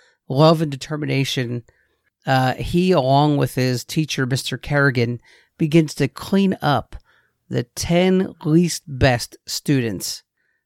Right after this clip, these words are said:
at his old high school. And one of those students has a dark present, as he has a brother, I'm sorry, a cousin, who is also, coincidentally,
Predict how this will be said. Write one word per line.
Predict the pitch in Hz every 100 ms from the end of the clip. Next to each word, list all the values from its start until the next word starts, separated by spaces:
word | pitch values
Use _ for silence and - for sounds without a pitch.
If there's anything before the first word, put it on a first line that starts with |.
| _ _
at | 147
his | 143 127
old | 131 123
high | 120 123
school. | - 90 76 135 _ _ _
And | 156 147
one | 156 185
of | 196
those | 147 135
students | - 127 120 117 -
has | 120 120
a |
dark | 120 - 117 113 - _ _ _
present, | - 120 127 151 285 - _ _ -
as | 131 -
he | - - 202 175
has | 147 131
a | 123
brother, | - 147 151 127 120
I'm |
sorry, | - 120 110
a |
cousin, | - 160 143 127 127 _ _ _ -
who | 151 147
is | 127 -
also, | 156 180 - 143 131 127 135 _ _
coincidentally, | - 135 135 160 - 254 196 208 165 135 123 117 127